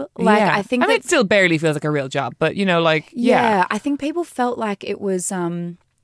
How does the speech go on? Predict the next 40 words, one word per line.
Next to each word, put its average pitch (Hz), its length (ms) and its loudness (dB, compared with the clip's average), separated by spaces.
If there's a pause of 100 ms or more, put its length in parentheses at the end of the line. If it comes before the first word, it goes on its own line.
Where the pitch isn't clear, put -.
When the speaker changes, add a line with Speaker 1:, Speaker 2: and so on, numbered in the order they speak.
Speaker 1:
somehow 175 960 -4 (720)
fake 160 640 -2
or 147 340 0
like 156 180 -4
you 180 100 0
were 170 80 4
Speaker 2:
Mm-hmm. 165 180 -2
Speaker 1:
manipulating 156 640 -4
people 147 380 -6
or 147 520 -2
you 160 240 -2
Speaker 2:
Mm-hmm. 156 60 2
Speaker 1:
were, 156 280 -2 (180)
I 180 80 0
mean, 175 120 -4
scamming. 175 600 -4
It 139 100 -6
was 185 120 0
kind 226 200 4
of 233 60 6
Speaker 2:
Yeah. 214 100 4
Speaker 1:
like, 170 160 2
well, 160 400 2 (220)
if - 140 -12
you 240 40 -6
went 254 120 -2
on 202 80 -4
a 175 40 -4
holiday 170 240 -4
and 156 120 -10
you 151 40 -10
staged 165 340 -4
that 151 140 -2
photo, 151 460 2
then 156 400 -6 (500)
Speaker 2:
Yeah. 175 280 -2 (140)
Speaker 1:
Yeah, 202 280 0
do 170 140 -6
you 247 60 -2
know 320 60 -4